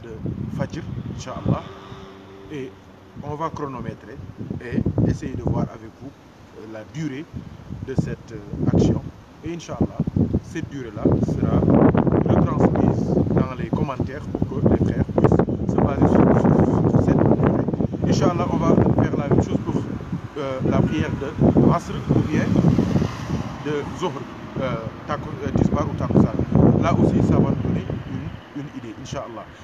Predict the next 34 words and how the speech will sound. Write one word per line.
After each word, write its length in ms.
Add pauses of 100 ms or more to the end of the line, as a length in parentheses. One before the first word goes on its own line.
(100)
Pourquoi ? 300
Parce 160
qu'il 260
y 60
a 100 (380)
une 80
certaine 340
différence 360 (100)
entre 240 (440)
ces, 360
ces 180
deux 140
prières-là 560 (160)
sur 220
la 80 (140)
durée 260
des 240 (100)
sourates 380
qui 80
sont, 140 (760)
euh, 240 (300)
lues 300 (560)
dans 120
ces, 240 (100)
dans 120
ces 140
prières-là. 460 (400)
Inch'Allah, 460 (240)
on 120
va 120
laisser 260
Thierno 320
Omar 180 (100)
Kane. 140